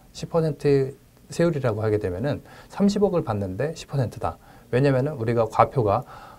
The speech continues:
일억, 오억, 십억, 삼십억 구간으로 십 프로, 이십 프로, 삼십 프로, 사십 프로, 오십 프로로 올라가는데 이 세율을 단일 세율 십 퍼센트로 매겨준다는 거예요. 심지어 신규 고용 인원이 열 명이 넘어가게 되면 오십억까지도, 어, 증여를,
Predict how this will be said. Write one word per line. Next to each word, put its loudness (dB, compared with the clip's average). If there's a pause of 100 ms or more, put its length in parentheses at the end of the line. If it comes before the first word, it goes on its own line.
(560)
일억, 2
오억, 2
십억, -2
삼십억 0
구간으로 -2
십 -8
프로, 0
이십 -4
프로, -4
삼십 -4
프로, -4
사십 -4
프로, -4 (160)
오십 0
프로로 0
올라가는데 -4
이 -2
세율을 0
단일 2
세율 0
십 -14
퍼센트로 -2
매겨준다는 -6
거예요. -14 (400)
심지어 2 (100)
신규 0
고용 2
인원이 -2 (180)
열 2
명이 2
넘어가게 -2
되면 -4 (260)
오십억까지도, 0 (460)
어, -6
증여를, 0